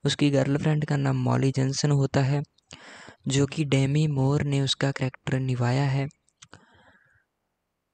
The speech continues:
और from the person who killed him through the help of the psycho, the mob brawn, उसका कैरेक्टर गोल्डबर्ग ने निभाया है। So घोस्ट मूवी नाइनटीन नाइंटी की हाईएस्ट ग्रॉसिंग फिल्म है।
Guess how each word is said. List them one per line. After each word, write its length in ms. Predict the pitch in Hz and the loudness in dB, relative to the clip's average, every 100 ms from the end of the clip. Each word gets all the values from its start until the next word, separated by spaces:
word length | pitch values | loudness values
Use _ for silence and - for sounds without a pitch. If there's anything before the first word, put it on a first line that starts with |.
| _ _ _ _ _ - | _ _ _ _ _ -4
और 240 | 135 143 | -2 -2
from 420 | - - 147 160 | -2 2 2 2
the 100 | 175 180 | -2 -2
person 280 | 165 156 - | -4 -2 -2
who 240 | 165 151 151 139 | 2 2 0 -2
killed 200 | 139 147 | 0 2
him 260 | 151 151 151 - - - | 0 -2 -8 -16 -20 -18
through 280 | - 139 143 | 0 2 4
the 60 | 143 | 2
help 300 | 131 131 - | 0 -2 -2
of 220 | 143 135 139 | -2 -2 -2
the 260 | 135 139 | -4 -2
psycho, 540 | 127 120 - - 127 123 | -4 -6 -6 -6 -4 -2
the 280 | 131 131 | -2 -2
mob 300 | 123 123 120 | -2 -2 0
brawn, 360 | 120 120 139 147 - _ _ _ _ _ _ | 0 0 0 -4 -10 _ _ _ _ _ _
उसका 320 | 135 - 151 | -6 -2 -2
कैरेक्टर 400 | 147 139 - 135 | 0 -2 -2 -2
गोल्डबर्ग 540 | 131 127 123 127 123 131 | 0 0 0 -2 -2 -2
ने 140 | 127 | 0
निभाया 360 | 123 123 120 139 | 0 0 0 0
है। 200 | 139 143 - _ - - - - - | 0 -4 -10 _ -16 -14 -18 -20 -4
So 180 | - 165 | 6 10
घोस्ट 360 | 143 147 160 175 | 12 12 12 10
मूवी 280 | 165 160 | 10 12
नाइनटीन 640 | 156 135 131 143 - 160 156 | 10 8 6 6 8 10 10
नाइंटी 500 | 135 127 131 - 156 - | 10 8 8 8 8 10
की 140 | 147 | 8
हाईएस्ट 680 | 131 123 127 143 151 - 156 | 10 8 8 8 6 6 4
ग्रॉसिंग 540 | 139 127 123 - 143 | 8 10 8 6 2
फिल्म 360 | - 131 135 151 | 6 6 8 8
है। 180 | 139 | 6